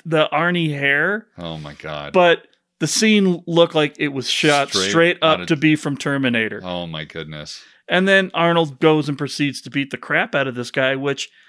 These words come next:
Speaker 1: this dude was bigger than Arnie.
Speaker 2: Yeah, he was massive.
Speaker 1: He was huge.
Speaker 2: He was, <laughs> they,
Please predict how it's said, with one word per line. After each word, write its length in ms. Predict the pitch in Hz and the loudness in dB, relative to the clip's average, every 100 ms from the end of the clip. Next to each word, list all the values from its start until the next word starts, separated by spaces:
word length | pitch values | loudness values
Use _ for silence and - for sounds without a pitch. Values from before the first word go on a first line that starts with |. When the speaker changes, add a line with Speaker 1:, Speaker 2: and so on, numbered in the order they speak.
| _ - | _ -4
Speaker 1:
this 200 | 220 262 | -2 0
dude 260 | - 254 226 | 2 2 2
was 220 | 262 254 | 0 -2
bigger 560 | - - 262 262 247 247 | -4 0 4 4 4 4
than 220 | 247 240 - | 4 2 0
Arnie. 640 | 226 254 247 247 240 185 127 | 0 2 6 6 6 4 2
Speaker 2:
Yeah, 200 | 104 101 | 0 -2
he 140 | 127 | -2
was 160 | 156 - | -4 -6
massive. 520 | 82 87 98 - - | -8 -6 -6 -8 -6
Speaker 1:
He 40 | |
was 200 | 320 320 | -2 -2
huge. 840 | - 302 311 320 294 202 127 127 - | -2 2 4 6 6 4 2 -4 -4
Speaker 2:
He 80 | 123 | -4
was, 100 | - | -6
<laughs> 80 | - 175 | -2 0
they, 60 | 170 | 0